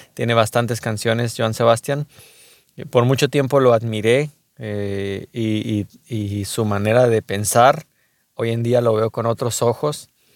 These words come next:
aunque algunas de sus canciones me siguen gustando. Y, y, por ejemplo, dos canciones solamente, Sembrador de Amor y Gracias Señor, tiene a veces más teología que muchas canciones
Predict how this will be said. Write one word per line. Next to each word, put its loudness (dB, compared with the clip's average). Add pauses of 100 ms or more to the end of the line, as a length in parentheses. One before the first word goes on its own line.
(220)
aunque 2
algunas 0
de -4
sus -12
canciones -4
me -4
siguen -4
gustando. 0 (920)
Y, -2
y, 2
por 2
ejemplo, 2 (120)
dos 2
canciones -2
solamente, 0
Sembrador 2
de 4
Amor 2
y -2
Gracias -2
Señor, -4 (1040)
tiene 4
a 6
veces 2
más 0
teología 0
que -2
muchas -2
canciones 0